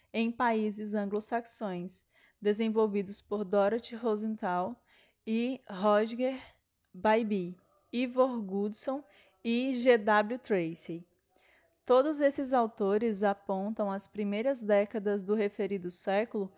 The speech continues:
como significativas para compreender os processos que acabaram por definir essa nova disciplina escolar diante do ensino de conteúdos biológicos,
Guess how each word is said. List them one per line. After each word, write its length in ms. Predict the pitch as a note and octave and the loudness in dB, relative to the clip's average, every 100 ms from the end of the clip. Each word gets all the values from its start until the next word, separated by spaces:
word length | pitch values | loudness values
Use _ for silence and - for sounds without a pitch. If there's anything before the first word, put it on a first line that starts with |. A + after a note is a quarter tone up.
| - _ _ | -20 _ _
como 340 | A3+ A3 G#3+ | 2 4 2
significativas 1300 | G#3+ - C4+ C#4+ C#4+ C#4+ C#4+ C#4+ - A3+ G#3 G#3 A#3 - | -2 -4 -4 -4 -4 -6 -2 -4 -4 -4 -4 -2 -4 -4
para 240 | G#3+ G3+ | -2 -2
compreender 920 | G#3 B3+ D4 D4+ C#4 C4 G#3+ G#3 A#3+ | -2 -2 -2 -2 -2 0 2 2 0
os 180 | - A#3 | -6 -8
processos 720 | - B3 C4 A3+ G#3+ - A#3 - | -4 -4 0 0 0 -2 -10 -6
que 120 | A#3+ | -4
acabaram 720 | A#3 B3 C#4 A3 G3+ G3+ G#3 | -4 -4 -4 -2 0 0 -4
por 240 | G#3 G#3+ | -6 -6
definir 640 | G3 A3 A#3 C4 A#3 A3 A3+ | 0 -2 -2 -4 -2 0 -2
essa 260 | A#3 C4+ | -4 -4
nova 320 | A#3+ G#3+ G#3 G#3+ | -2 -2 -2 -6
disciplina 640 | - B3+ - A3 G#3+ A3 | -8 -16 -8 -6 -4 -4
escolar 640 | A3 - A3+ G#3 F#3+ A3+ - _ _ - | -6 -6 -4 -2 -4 -6 -12 _ _ -10
diante 440 | G#3 B3 A#3 A#3+ | -2 0 0 -4
do 180 | A3+ B3 | -2 -2
ensino 480 | A#3+ B3+ A#3+ A3 A3 | -2 -4 -6 -4 -4
de 100 | A3+ | -4
conteúdos 680 | A#3+ A3+ A#3 A3 G#3 G#3+ G#3 | -6 -4 0 0 0 -2 -4
biológicos, 920 | A3 A#3 A#3+ E3 E3 - - - | -2 0 0 -2 -6 -12 -16 -16